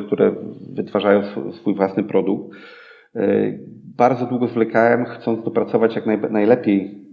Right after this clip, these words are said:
ten produkt, no jak mówi, mm, pożykadło. E,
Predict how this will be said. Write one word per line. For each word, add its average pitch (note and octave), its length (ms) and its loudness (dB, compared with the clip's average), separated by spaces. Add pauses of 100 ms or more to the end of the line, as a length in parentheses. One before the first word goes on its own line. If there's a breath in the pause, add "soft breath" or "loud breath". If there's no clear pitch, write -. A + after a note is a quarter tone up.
ten G2 100 -2
produkt, G#2 460 2
no G#2+ 80 0
jak G#2+ 340 -2
mówi, G2+ 600 -2
mm, F#2+ 520 -6 (720 loud breath)
pożykadło. G#2 920 0
E, G#2 360 0